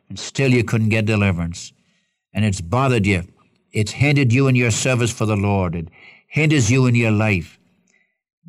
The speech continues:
Take the Word of God. Read it and reread it and reread it. "Well, Mister Mitchell, I read it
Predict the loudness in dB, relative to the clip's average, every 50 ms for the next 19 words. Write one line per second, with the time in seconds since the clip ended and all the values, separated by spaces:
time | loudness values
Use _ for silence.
0 | -20 -18 _ -4 -2 -2 0 0 0 0 2 0 0 0 -2 -4 -4 -2 -2 -2
1 | -4 -6 -8 -12 -10 -4 -2 0 0 2 2 2 0 0 -2 -2 -4 -4 -6 -4
2 | -2 0 0 2 2 2 2 2 2 0 0 -2 -4 -6 -8 -6 -6 -4 -2 0
3 | 2 2 2 2 2 0 0 -2 -2 0 0 -2 -2 0 0 0 0 0 0 0
4 | 0 0 0 0 0 2 2 2 2 2 0 0 -2